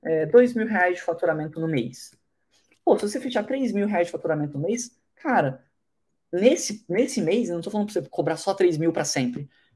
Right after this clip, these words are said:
mas, pô, nesse primeiro mês aqui, você tava cobrando, sei lá, em dois mil e vinte e um, você tava cobrando isso, e agora em, sei lá, fevereiro, você tá conseguindo isso aqui. Talvez seja um bom momento, se você bateu sua meta aqui, tá um bom momento pra você começar a aumentar o teu preço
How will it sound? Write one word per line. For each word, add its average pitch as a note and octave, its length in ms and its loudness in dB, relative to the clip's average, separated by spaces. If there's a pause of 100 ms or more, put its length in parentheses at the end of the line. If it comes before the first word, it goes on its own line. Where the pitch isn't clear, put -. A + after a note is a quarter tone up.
mas, - 120 -8
pô, A#3+ 140 4
nesse B3+ 240 2
primeiro G3+ 320 4
mês D3+ 180 0
aqui, A#3+ 220 -2
você - 80 -2
tava F#3 140 0
cobrando, F3 260 -2
sei E3+ 100 -4
lá, C3 80 -2
em C#3+ 40 -2
dois E3+ 220 2
mil F3+ 100 -4
e F3+ 40 -6
vinte F3+ 180 0
e F3 60 10
um, F3 140 -4
você - 1400 -6
tava E3 180 6
cobrando D#3 340 2
isso, D#3+ 400 -2 (320)
e F#3 60 -2
agora D3+ 400 6
em, C#3+ 60 0 (360)
sei - 120 -8
lá, - 80 -14
fevereiro, D#3+ 580 0 (500)
você D#3 120 2
tá C#3 360 -2 (120)
conseguindo C#3 400 -4
isso B2 120 -6
aqui. - 240 -12 (560)
Talvez G#3+ 340 2
seja B3 180 2
um G3 80 4
bom G3+ 180 -2
momento, G#3+ 400 -2
se G3+ 160 -6
você E3+ 220 0
bateu F3 320 2
sua D3+ 160 -4
meta C3+ 280 -6
aqui, G3+ 380 -8 (240)
tá G4 80 0
um E4 140 0
bom G3 100 2
momento G#3 300 -2
pra G3 100 -2
você G3 180 -6
começar F3 420 -6
a - 120 -14
aumentar D#3 320 -2
o C3+ 80 2
teu D#3+ 140 0
preço D3 440 -4